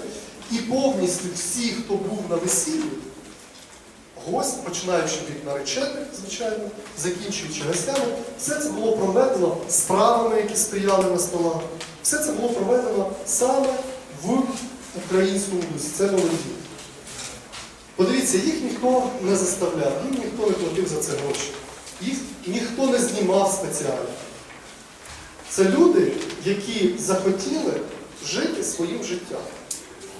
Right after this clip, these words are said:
Вони захотіли творити свою історію. Вони захотіли бути не в столиці десь тут, а знаходячись будь-де. Ще годину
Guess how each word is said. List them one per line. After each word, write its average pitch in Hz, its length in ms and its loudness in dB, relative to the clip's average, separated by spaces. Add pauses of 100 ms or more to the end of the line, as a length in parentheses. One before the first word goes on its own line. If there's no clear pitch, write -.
(880)
Вони 311 260 6
захотіли 269 520 0 (120)
творити 214 400 6
свою 190 380 0
історію. 190 420 0 (1160)
Вони 208 160 2
захотіли 220 680 0 (260)
бути 226 300 0 (220)
не 240 200 8 (540)
в - 40 -6
столиці 233 600 4
десь 165 320 4
тут, - 200 -4 (440)
а 165 120 4
знаходячись 214 800 0 (220)
будь-де. 240 640 4 (840)
Ще - 220 4
годину 226 380 2